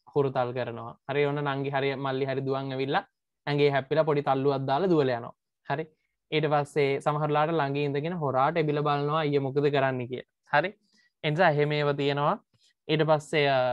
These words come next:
ඒ වගේ තියෙනවා ඉතින්. හරි. ඉතින් ඒක හොඳයි. අ, ඔය දැනුත් ඉන්නවා චූටි මල්ලි කෙනෙක් මට පේනවා. අ, මං කියද්දි ඔන්න දඩබඩ ගාලා දුවනවා. හරි. එහෙම දුවන්න ඕනේ නෑ පුතේ. අහන් ඉන්න කමක් නෑ. හරි. ඉතින් මේ ඒ වගේ දේවල් තියෙනවා. ඒ නිසා අවධානය නැති කරගන්න එපා පුතේ.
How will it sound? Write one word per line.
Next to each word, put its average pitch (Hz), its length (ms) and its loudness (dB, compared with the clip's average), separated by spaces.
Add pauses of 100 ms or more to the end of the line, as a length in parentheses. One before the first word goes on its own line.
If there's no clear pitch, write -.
(800)
ඒ 160 140 2
වගේ 170 320 4
තියෙනවා 175 380 2
ඉතින්. 113 300 -8
හරි. 156 200 -4 (200)
ඉතින් 147 300 -4
ඒක 139 240 -4
හොඳයි. 139 380 -2 (640)
අ, 156 40 0 (160)
ඔය 185 140 6
දැනුත් 180 340 4
ඉන්නවා 180 240 0
චූටි 165 240 -2
මල්ලි 143 280 -2
කෙනෙක් 156 240 -6
මට 143 200 -4
පේනවා. 139 360 -2 (340)
අ, 139 200 2
මං 160 200 -2
කියද්දි 156 360 0
ඔන්න 160 80 -2
දඩබඩ 139 400 0
ගාලා 156 280 2
දුවනවා. 123 280 0 (340)
හරි. 165 200 0 (460)
එහෙම 185 300 2
දුවන්න 147 300 2
ඕනේ 202 140 2
නෑ 220 160 2
පුතේ. 135 160 0
අහන් 165 200 -4
ඉන්න 180 160 -8
කමක් 139 260 -4
නෑ. 202 180 -10 (300)
හරි. 151 180 -4 (640)
ඉතින් 190 260 0
මේ 160 520 -2
ඒ 156 180 0
වගේ 170 260 2
දේවල් 170 280 2
තියෙනවා. 165 260 0
ඒ 131 100 -4
නිසා 185 180 2
අවධානය 147 460 0
නැති 202 200 -2
කරගන්න 202 360 -2
එපා 175 200 2
පුතේ. 123 240 -8